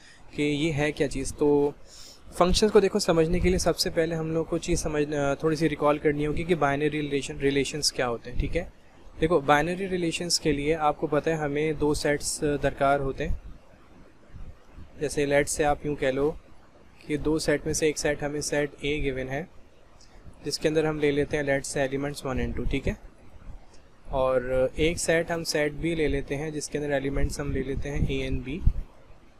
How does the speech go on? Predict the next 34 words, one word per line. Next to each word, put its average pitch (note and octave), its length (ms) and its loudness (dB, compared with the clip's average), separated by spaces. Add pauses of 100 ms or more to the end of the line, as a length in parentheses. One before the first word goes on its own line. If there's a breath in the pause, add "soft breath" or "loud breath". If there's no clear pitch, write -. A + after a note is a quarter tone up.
(1900)
ठीक D3 140 -12
है। F#3+ 80 -10 (800 loud breath)
तो C#3 320 2
सबसे E3+ 320 0
पहले E3+ 220 2
आपको D#3+ 220 0
पता D3+ 220 0
है E3 80 2
कि E3 100 0
इसका D#3 200 -2
हमें D3+ 160 -4
Cartesian C#3+ 440 -2
product D3 340 -2
करना C#3 240 -2
होता C#3 200 -2
है। - 220 -10 (1300)
तो - 60 -2
अगर D#3 260 4
हम F3+ 60 0
इसका F3 180 -2
कार्टेशियन E3 460 0
प्रोडक्ट E3 380 2
करेंगे E3 480 2
तो E3 120 -2
हमें D#3+ 240 -2
जो E3 420 -2
order D3 300 2
pairs E3 340 0
मिलेंगे D3 340 0
वो D#3 120 2
मिल D3 220 -2
जाएंगे D3 420 0
वन C3+ 460 -4
ए F3 200 -4